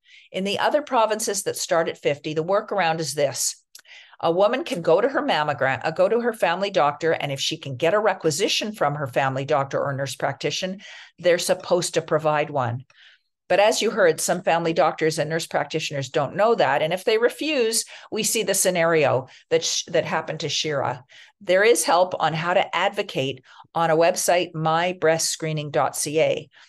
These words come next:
If you get pushback from your family doctor, and remember, it's a woman's right to have a mammogram. But in British Columbia, women can phone and make their own appointment. They don't need a requisition, and they don't need their family doctor's approval.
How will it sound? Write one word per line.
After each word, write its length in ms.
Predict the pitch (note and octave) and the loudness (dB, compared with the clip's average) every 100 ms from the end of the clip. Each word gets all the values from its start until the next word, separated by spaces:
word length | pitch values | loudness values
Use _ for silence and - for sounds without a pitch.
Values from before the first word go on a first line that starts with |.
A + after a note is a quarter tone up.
| _ _ _ | _ _ _
If 200 | D#3+ D#3+ | 0 0
you 60 | E3+ | 0
get 240 | D#3+ D3 | 0 0
pushback 480 | - E3+ - D#3 D3 | 0 -4 -2 -2 -2
from 140 | D#3+ D3 | -4 -6
your 100 | C3 | -6
family 380 | D#3 C#3+ C3+ | -2 -2 -2
doctor, 360 | C#3+ C3+ C3+ C#3+ | -2 -2 -2 -6
and 160 | C#3 D#3 | -6 -2
remember, 400 | D#3+ E3+ E3 C#3+ | -2 0 0 -2
it's 200 | D#3 - | -2 -6
a 60 | |
woman's 420 | D3 E3 E3+ E3 | -4 -4 -6 -6
right 320 | - D3+ D3+ - - - | -2 0 -2 -8 -20 -16
to 100 | - | -10
have 200 | E3 D#3 | -4 -2
a 40 | D3+ | 0
mammogram. 540 | D3 C#3 C3+ C3+ B2+ | 0 -2 -2 -4 -2
But 100 | D3 | -2
in 60 | C#3+ | -2
British 320 | F#3 A3 A#3 | -2 0 0
Columbia, 560 | - G3 G3 G3 F#3 F#3+ - - | 0 0 0 2 2 0 -12 -4
women 300 | F3 F3+ E3 | -2 0 -4
can 160 | D#3+ | -6
phone 480 | C3 - F3+ F3 G#3 | -10 -2 2 2 2
and 180 | D3 B2+ | -2 -4
make 160 | C#3+ - | -4 -2
their 180 | D#3+ | -2
own 140 | - D3 | -2 -4
appointment. 520 | C#3 - F3+ - F#3 | -6 -2 -4 -4 -4
They 100 | D3 | -2
don't 280 | D3+ D#3 D#3+ | 2 0 0
need 220 | D#3+ D3+ - | -6 -6 -6
a 80 | |
requisition, 600 | D#3 D3 D3 D3 G3 - E3 | -2 -2 -2 -4 -2 -4 -4
and 140 | D#3+ | -4
they 60 | D3 | -2
don't 240 | D#3+ - | -2 -2
need 180 | D#3+ D3 | -4 -2
their 220 | D3+ C#3 - - | -2 -2 -6 -8
family 300 | D#3+ C#3+ C#3+ | -2 0 0
doctor's 400 | C#3+ C#3 C3+ C3 | 2 0 0 -6
approval. 520 | C3 - C3+ B2+ A#2 | -6 -6 -6 -4 -8